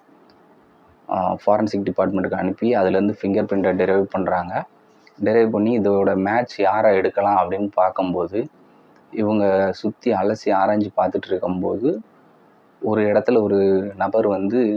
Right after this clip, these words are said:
சந்தேகமா தெரிகிறாரு அப்படின்னு சொல்லி போலீஸார் வந்து என்ன செய்றாங்க அப்படின்னு பார்த்தீங்கன்னா, அவரை லைட்டா ஃபாலோ பண்ணும்போது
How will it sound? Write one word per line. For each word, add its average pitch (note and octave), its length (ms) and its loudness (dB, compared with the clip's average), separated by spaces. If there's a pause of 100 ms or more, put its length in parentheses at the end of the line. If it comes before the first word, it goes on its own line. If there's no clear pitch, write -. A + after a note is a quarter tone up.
(580)
சந்தேகமா G#2 540 0 (300)
தெரிகிறாரு G2 460 0
அப்படின்னு F#2+ 260 -2
சொல்லி F#2+ 360 -8
போலீஸார் G#2 340 0
வந்து G2 200 0
என்ன G2+ 260 -2
செய்றாங்க F#2+ 280 0
அப்படின்னு F#2 260 -8
பார்த்தீங்கன்னா, F2+ 640 -10
அவரை F#2+ 320 0
லைட்டா A2 320 -2
ஃபாலோ G#2 280 2
பண்ணும்போது F#2 460 -6